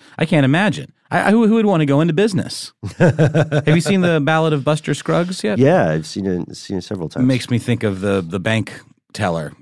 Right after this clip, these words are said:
Speaker 1: kind of situation where you're just constantly on the ready with, like, guns loaded and
Speaker 2: Mm-hmm.
Speaker 1: pointed at every potential person that's gonna walk in that door and rob you.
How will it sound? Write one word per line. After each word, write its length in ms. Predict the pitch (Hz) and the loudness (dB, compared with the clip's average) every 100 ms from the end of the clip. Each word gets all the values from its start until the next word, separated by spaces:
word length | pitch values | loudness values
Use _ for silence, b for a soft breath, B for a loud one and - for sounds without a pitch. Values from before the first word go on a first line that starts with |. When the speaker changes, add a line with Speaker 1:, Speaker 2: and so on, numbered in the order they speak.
| _ | _
Speaker 1:
kind 140 | 107 90 | -6 -6
of 60 | |
situation 500 | - 80 95 85 92 | -6 -8 -8 -6 -8
where 100 | 85 | -6
you're 140 | 85 87 | -4 -6
just 160 | 85 | -6
constantly 520 | - 101 90 92 90 87 | -6 -6 -4 -6 -6 -4
on 180 | 90 | -4
the 80 | 87 | -4
ready 280 | 87 87 82 | -4 -4 -4
with, 200 | 78 78 | -6 -8
like, 280 | 82 78 - | -8 -8 -8
guns 380 | 92 90 87 78 85 - | -8 -6 -6 -8 -12 -10
loaded 540 | 90 90 80 76 78 - | -4 -4 -4 -6 -10 -6
and 220 | 107 87 | -4 -2
Speaker 2:
Mm-hmm. 60 | 82 | -2
Speaker 1:
pointed 380 | 95 - 87 | -4 -4 -8
at 300 | 80 80 80 | -10 -12 -12
every 380 | - 82 78 78 | -12 -10 -8 -10
potential 600 | - 98 92 78 87 80 - | -10 -10 -8 -8 -8 -10 -10
person 320 | 92 85 - 82 | -8 -8 -6 -8
that's 160 | 76 | -8
gonna 180 | 92 80 | -8 -6
walk 240 | 82 78 | -6 -8
in 80 | 87 | -8
that 160 | 80 78 | -8 -6
door 180 | 85 76 | -6 -6
and 120 | 76 | -6
rob 200 | 82 78 | -8 -8
you. 160 | 76 | -10